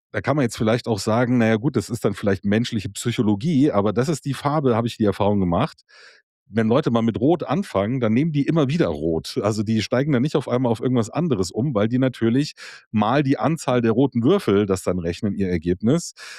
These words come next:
Das sind dann schon so Strategien, die sich halt irgendwie rausentwickeln, wo du sagst, ich mach das dann irgendwie immer gleich. Wenn ich jetzt einmal einen roten Würfel abkrieg, dann nehme ich natürlich, wenn's geht, immer den roten oder tausch mir den irgendwie.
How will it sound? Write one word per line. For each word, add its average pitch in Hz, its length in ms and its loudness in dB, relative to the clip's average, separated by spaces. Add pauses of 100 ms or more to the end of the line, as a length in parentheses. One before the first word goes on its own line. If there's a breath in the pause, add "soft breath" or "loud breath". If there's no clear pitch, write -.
Das 98 160 -2
sind 139 100 0
dann 147 120 0
schon 147 180 -2
so 147 100 2
Strategien, 135 640 -2
die 123 80 0
sich 123 220 -4
halt 120 100 0
irgendwie 123 240 2
rausentwickeln, 120 720 0
wo 110 80 2
du 113 60 4
sagst, 113 260 -2
ich 113 100 -4
mach 113 140 -2
das - 160 -2
dann 120 160 0
irgendwie 123 200 2
immer 120 200 2
gleich. 95 400 0
Wenn 101 100 0
ich 110 80 -2
jetzt 113 140 -4
einmal 127 220 2
einen 120 40 0
roten 117 300 2
Würfel 139 280 4
abkrieg, 131 360 -2
dann 107 160 0
nehme 113 160 2
ich - 80 -6
natürlich, 117 280 -2
wenn's 104 140 0
geht, 113 200 0
immer 110 180 2
den 107 100 4
roten 85 480 -2 (380 loud breath)
oder 85 260 2
tausch 98 320 -2
mir 87 100 0
den 76 240 -2
irgendwie. 71 360 -14